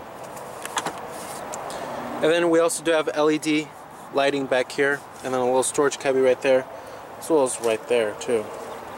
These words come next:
But overall, cargo capacity is pretty good. Then you also do have a power tailgate, as well as an hands-free tailgate, which you just wave your foot underneath the vehicle like this,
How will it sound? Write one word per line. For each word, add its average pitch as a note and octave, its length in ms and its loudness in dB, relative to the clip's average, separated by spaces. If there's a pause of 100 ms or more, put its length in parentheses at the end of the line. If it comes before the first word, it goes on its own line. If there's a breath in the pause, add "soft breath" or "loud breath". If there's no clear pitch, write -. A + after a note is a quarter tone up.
(500)
But G#3+ 100 6
overall, G3 440 4 (220)
cargo G3 280 0
capacity C3 480 -2
is A#2 140 0
pretty A#2+ 220 -2
good. A#2+ 280 2 (540 loud breath)
Then G3+ 140 4
you A3+ 100 6
also A#3+ 220 2
do B3 60 4
have A3+ 160 2
a G3+ 40 4
power F#3+ 320 0
tailgate, E3 560 0 (460 loud breath)
as E3 160 2
well G3 360 4
as F3 300 2
an D3+ 120 0
hands-free G3 880 0
tailgate, C#3+ 500 2 (100)
which - 160 -2
you E3 80 -6
just F#3+ 220 2 (560 loud breath)
wave G3 320 4
your F#3+ 80 4
foot G3 400 2
underneath F3 380 0
the E3+ 60 0
vehicle D3+ 380 2
like D3 220 0
this, D#3+ 400 0